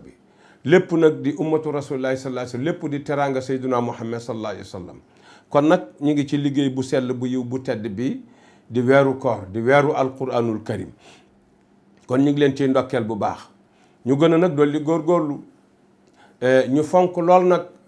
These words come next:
li nga xam ne mooy buuñaa yi ci am, moom li ñuy wax naafila. Naafila. Naafila mooy ziyaada.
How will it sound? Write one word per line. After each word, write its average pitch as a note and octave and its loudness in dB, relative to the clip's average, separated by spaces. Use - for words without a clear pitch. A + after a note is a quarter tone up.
li C#3+ -2
nga E3+ 2
xam D#3+ -4
ne D#3 2
mooy D#3 0
buuñaa D#3 2
yi C#3+ 0
ci D3 -6
am, B2+ -2
moom C#3 0
li C#3 -2
ñuy C#3 0
wax A#2+ -2
naafila. A#2+ -6
Naafila. - -8
Naafila D3+ -2
mooy C3 4
ziyaada. A#2 4